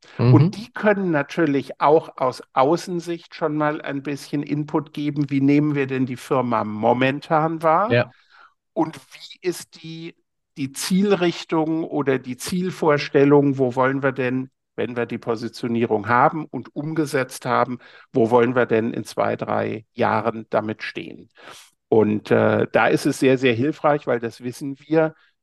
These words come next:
Speaker 2: unser Blick verengt sich natürlich immer mehr, je länger wir an einem Projekt oder in der Firma arbeiten.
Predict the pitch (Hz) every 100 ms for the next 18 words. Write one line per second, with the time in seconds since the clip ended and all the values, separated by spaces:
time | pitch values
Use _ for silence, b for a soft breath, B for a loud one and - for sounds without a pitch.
0 | _ 135 127 120 117 - 131 156 - -
1 | - 120 147 147 175 - - 143 - 127
2 | - 143 123 117 - 156 156 143 135 151
3 | 147 131 123 131 151 139 139 139 - 123
4 | 120 - 123 123 143 - 135 127 135 123
5 | - 135 127 120 120 123 139 143 151 170